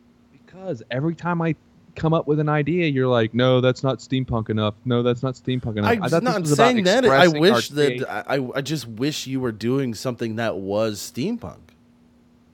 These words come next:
Speaker 1: Listen, I am trying to do steampunk,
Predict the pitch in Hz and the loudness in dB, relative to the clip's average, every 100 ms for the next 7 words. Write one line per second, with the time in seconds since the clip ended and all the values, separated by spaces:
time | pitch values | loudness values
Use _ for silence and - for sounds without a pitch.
0 | _ _ _ _ _ _ _ _ _ _ | _ _ _ _ _ _ _ _ _ _
1 | _ _ _ _ _ _ _ _ 104 95 | _ _ _ _ _ _ _ _ -10 -10
2 | - - _ _ _ _ _ - 113 135 | -14 -20 _ _ _ _ _ -4 0 2
3 | 147 160 - 104 98 98 104 95 101 98 | 0 -2 -4 -4 -4 -6 -10 -6 -4 -2
4 | 98 101 - _ _ _ _ _ _ _ | -2 -4 -10 _ _ _ _ _ _ _
5 | - 113 104 101 104 104 107 | -12 -8 -6 -6 -6 -6 -8